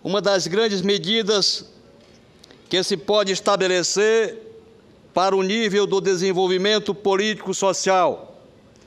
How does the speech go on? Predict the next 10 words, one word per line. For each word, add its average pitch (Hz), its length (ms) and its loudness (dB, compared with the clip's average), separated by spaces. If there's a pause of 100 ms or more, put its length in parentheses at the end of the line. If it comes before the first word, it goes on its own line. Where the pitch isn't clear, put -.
(300)
alcançando 185 880 0
por 185 200 -2
um 170 80 -2
povo, 202 680 -4 (680)
é, 185 180 2
sem 202 180 0
qualquer 190 480 0
sombra 202 300 0
de 180 140 -2
dúvida, 170 640 0